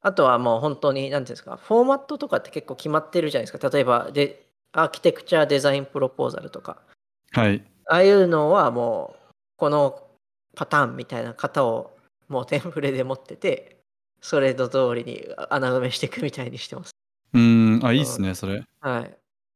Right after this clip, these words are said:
Speaker 1: なぜなら、まあ、そこに、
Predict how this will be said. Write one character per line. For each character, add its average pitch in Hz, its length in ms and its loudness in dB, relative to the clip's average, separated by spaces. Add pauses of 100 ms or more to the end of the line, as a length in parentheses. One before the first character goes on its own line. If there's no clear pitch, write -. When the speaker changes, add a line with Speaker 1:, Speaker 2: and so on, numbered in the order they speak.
(420)
Speaker 1:
な 127 140 -6
ぜ 117 120 -6
な 113 160 -6
ら、 107 340 -6 (600)
ま 131 380 0
あ、 - 20 -14
そ - 180 -6
こ 156 140 0
に、 143 120 0